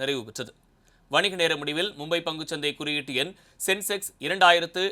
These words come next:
இருநூற்று இருபத்தி இரண்டு புள்ளி ஐந்து ஐந்து புள்ளிகள் சரிந்து எழுபத்தி எட்டாயிரத்து எழுநூற்று ஐம்பத்து ஒன்பது புள்ளி நான்கு பூஜ்ஜியம் புள்ளிகளாக நிறைவு பெற்றது. இதேபோன்று தேசிய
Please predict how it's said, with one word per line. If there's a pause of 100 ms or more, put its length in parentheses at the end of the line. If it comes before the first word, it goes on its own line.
(140)
இருநூற்று
இருபத்தி
இரண்டு
புள்ளி (400)
ஐந்து
ஐந்து
புள்ளிகள்
சரிந்து (380)
எழுபத்தி
எட்டாயிரத்து (220)
எழுநூற்று (120)
ஐம்பத்து
ஒன்பது
புள்ளி (200)
நான்கு
பூஜ்ஜியம்
புள்ளிகளாக
நிறைவு
பெற்றது. (480)
இதேபோன்று (140)
தேசிய